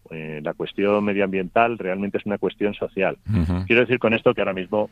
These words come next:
Speaker 1: todo este, este tema medioambiental es inseparable de migraciones, de economía,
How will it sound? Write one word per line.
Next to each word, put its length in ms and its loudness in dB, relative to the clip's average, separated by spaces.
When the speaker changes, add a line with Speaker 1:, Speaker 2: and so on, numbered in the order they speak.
Speaker 1:
todo 240 4
este, 800 -2
este 720 -6
tema 320 -2
medioambiental 920 -4
es 220 -6
inseparable 800 -2
de 180 -2
migraciones, 760 -4
de 80 -4
economía, 600 -6